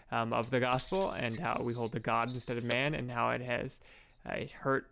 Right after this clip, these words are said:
Moldavia back in the day, and yet God's will still prevailed, and here Moldavia sits non-communist today.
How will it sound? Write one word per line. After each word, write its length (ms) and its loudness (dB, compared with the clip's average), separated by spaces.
Moldavia 480 2
back 240 -2
in 60 -2
the 80 0
day, 220 4
and 100 2
yet 160 0
God's 320 0
will 260 4
still 280 0
prevailed, 460 2
and 280 -2
here 240 0
Moldavia 500 0
sits 340 -6
non-communist 680 0
today. 320 0